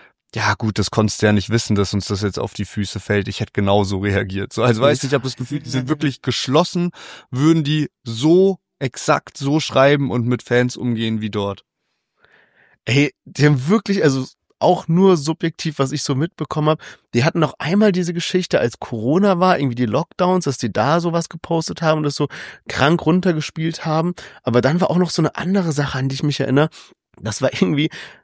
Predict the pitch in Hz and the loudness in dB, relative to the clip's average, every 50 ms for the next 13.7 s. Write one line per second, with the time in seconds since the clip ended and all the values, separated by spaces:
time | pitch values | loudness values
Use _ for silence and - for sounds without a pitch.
0 | _ _ _ - 113 139 - - 170 165 - - 139 120 123 123 - - 123 123 | _ _ _ -2 0 0 0 0 0 0 0 -2 -2 -2 0 -2 0 0 2 4
1 | 147 170 151 131 120 117 107 131 147 156 - - - - - 123 113 117 107 98 | 4 4 4 4 4 4 4 2 2 2 0 -4 -8 -6 -4 0 2 4 4 4
2 | 95 - - _ _ _ - - 104 95 104 _ _ - 117 139 175 180 185 - | 2 0 -4 _ _ _ -12 -12 -12 -12 -14 _ _ 0 2 2 4 4 4 2
3 | - 107 139 160 165 - - - - 139 143 156 160 160 165 165 160 - - - | 2 2 2 0 0 -2 -8 -2 0 2 2 4 4 4 2 2 0 -2 -4 -6
4 | - - - 107 - - - - 147 147 135 127 135 127 - - - - 165 - | -8 -6 -8 -8 -8 -8 -6 -2 0 0 2 4 2 2 2 0 -4 -4 -4 -2
5 | - 175 - 139 147 - - - 135 135 131 117 123 113 117 113 107 107 123 143 | 0 2 2 2 2 2 2 2 4 4 4 4 2 4 4 2 2 0 0 0
6 | 156 160 147 - - 131 117 117 113 113 107 107 - - 151 147 - - 139 - | 0 0 0 -2 -4 -4 -2 0 0 0 0 0 -2 -2 -2 -2 0 -4 -4 -2
7 | - 107 104 107 131 - - 110 92 87 - - - - - - - - 110 135 | -2 -2 2 2 0 0 0 -2 -2 -2 -4 -12 -20 -20 -20 -14 -4 2 2 2
8 | 147 151 139 107 123 123 123 120 - - 104 - _ 113 110 113 113 - - - | 4 4 4 4 4 2 2 2 0 -2 -4 -2 _ 2 2 2 2 0 -4 -4
9 | 95 90 90 - _ - - - - - _ - 113 104 117 139 147 165 165 160 | -4 -4 -4 -8 _ -20 -20 -20 -20 -14 _ -2 0 2 2 2 2 0 -2 -2
10 | - - 156 143 143 135 123 123 113 - - 123 117 131 156 170 180 175 - - | 0 0 2 2 4 2 2 0 -2 -4 -4 -2 0 2 2 2 2 0 -2 -4
11 | - 123 123 107 117 107 107 127 151 165 180 185 - _ _ _ _ _ - 120 | -2 -2 0 0 0 0 2 2 0 0 -2 -4 -8 _ _ _ _ _ 0 2
12 | 120 123 120 120 117 110 110 - _ _ 104 120 151 170 160 165 147 139 143 151 | 2 4 4 2 2 0 -4 -6 _ _ 0 0 2 2 2 4 4 6 6 4
13 | 165 170 - _ _ _ _ 196 180 120 - _ - - | 2 0 -6 _ _ _ _ -16 -16 -16 -16 _ -12 -12